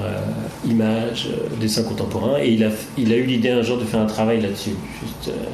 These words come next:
il a, il a continué l'expérience, euh,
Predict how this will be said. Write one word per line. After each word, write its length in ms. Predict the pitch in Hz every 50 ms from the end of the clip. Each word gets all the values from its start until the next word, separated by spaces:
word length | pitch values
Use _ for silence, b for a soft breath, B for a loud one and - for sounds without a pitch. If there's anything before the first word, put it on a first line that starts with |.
| - - - -
il 120 | 110 101 101
a, 200 | 98 98 98 113
il 140 | 110 104
a 60 | 104 98
continué 600 | 101 - 139 - - - 127 127 127 135 143 139
l'expérience, 760 | 127 113 107 - - - 113 113 113 117 117 113 - - -
euh, 320 | 104 98 95 92 92 92